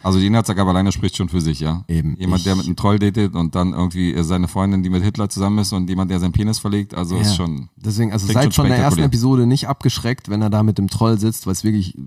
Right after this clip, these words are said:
Speaker 2: skurril und absurd ist.
Speaker 1: Mhm.
Speaker 2: Äh, guckt es weiter, weil das, äh, lohnt sich.
Speaker 1: Aber man muss schon ein bisschen open-minded sein, so wie es sich anhört. Also
Speaker 2: Äh,
Speaker 1: das ist jetzt so
Speaker 2: definitiv.
Speaker 1: für Leute, die, äh, keine Ahnung, die jetzt
Speaker 2: Ja,
Speaker 1: so
Speaker 2: also
Speaker 1: Dokumentarfilme, äh, bevorzugen, ist es wahrscheinlich jetzt nichts.
Speaker 2: Ey, selbst wenn du Two and a Half Men feierst, dann bist du bei der Serie völlig raus.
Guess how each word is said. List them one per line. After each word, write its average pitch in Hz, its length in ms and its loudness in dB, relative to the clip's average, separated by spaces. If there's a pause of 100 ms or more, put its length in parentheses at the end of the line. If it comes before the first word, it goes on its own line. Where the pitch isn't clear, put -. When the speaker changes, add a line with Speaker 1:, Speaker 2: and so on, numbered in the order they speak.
(140)
Speaker 2:
skurril 107 560 0
und 95 140 -2
absurd 104 360 2
ist. - 220 -2 (340)
Speaker 1:
Mhm. 82 240 -8
Speaker 2:
Äh, 95 240 0
guckt - 240 -4
es - 140 -8
weiter, 101 340 0
weil 90 140 -2
das, 85 360 -8
äh, 85 180 -4
lohnt 87 240 0
sich. - 260 -12 (220)
Speaker 1:
Aber 98 180 2
man 117 80 2
muss 131 140 2
schon 135 80 -2
ein - 20 -2
bisschen 123 180 -2
open-minded 117 380 -2
sein, 78 160 -6
so 71 80 -8
wie 71 60 -6
es 71 100 -8
sich 71 100 -10
anhört. 69 240 -8
Also - 180 -4
Speaker 2:
Äh, 104 40 2
Speaker 1:
das 113 120 2
ist 107 60 4
jetzt 98 120 0
so 120 80 4
Speaker 2:
definitiv. 98 180 2
Speaker 1:
für 95 60 0
Leute, 101 160 -2
die, 95 300 -2
äh, 90 160 -4
keine 98 240 -4
Ahnung, 85 340 -2 (180)
die 85 100 -10
jetzt 85 160 0
Speaker 2:
Ja, - 40 -2
Speaker 1:
so 95 60 0
Speaker 2:
also 87 120 0
Speaker 1:
Dokumentarfilme, 104 1000 2
äh, 98 40 0
bevorzugen, 104 540 -2
ist 95 80 -2
es - 80 -4
wahrscheinlich 101 300 -2
jetzt 98 140 -8
nichts. - 340 -6
Speaker 2:
Ey, 90 180 0
selbst 92 340 -2
wenn 95 220 4
du 90 120 2
Two 92 260 -2
and 85 80 2
a 82 40 0
Half 85 280 -2
Men 92 240 0
feierst, 85 520 -2
dann 82 220 -2
bist 90 240 -4
du 78 60 -8
bei 76 140 -6
der 85 180 -2
Serie 90 320 0
völlig 78 360 -4
raus. 87 300 -8